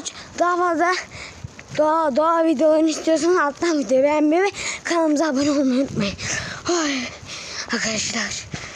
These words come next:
çok yoruldum. Çok yoruldum, durun bekleyin.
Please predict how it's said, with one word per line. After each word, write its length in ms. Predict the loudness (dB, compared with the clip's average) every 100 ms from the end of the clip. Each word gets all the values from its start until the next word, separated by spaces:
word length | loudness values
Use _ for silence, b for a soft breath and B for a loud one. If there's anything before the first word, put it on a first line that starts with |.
| B B B
çok 280 | -4 -4 -2
yoruldum. 460 | -2 -2 -4 -12 -14 -20 -20 -20 -20 -20 -20 -20 -16 -16 -16 B B B B B B B B B -12
Çok 200 | -12 -10
yoruldum, 400 | -6 -4 -2 -4
durun 260 | -2 -2 -2
bekleyin. 440 | -4 -6 -6 -6